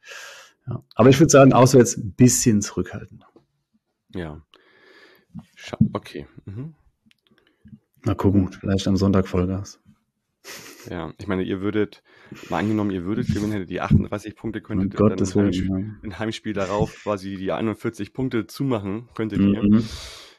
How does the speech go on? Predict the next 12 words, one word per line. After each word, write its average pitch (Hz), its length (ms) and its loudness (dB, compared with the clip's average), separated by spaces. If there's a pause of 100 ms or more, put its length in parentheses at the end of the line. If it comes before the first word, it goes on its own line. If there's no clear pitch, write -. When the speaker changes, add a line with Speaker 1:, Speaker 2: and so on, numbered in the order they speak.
(240)
Speaker 2:
Äh, 98 1040 -6 (220)
wann, 113 180 -2
wann 139 120 0
ist 170 140 -4
denn 160 100 -2
der 147 120 -4
Zeitpunkt - 380 -4
gekommen, 113 440 -2
wo 107 60 -2
man, 104 320 0
äh, 95 760 -2 (260)
naja, 101 400 0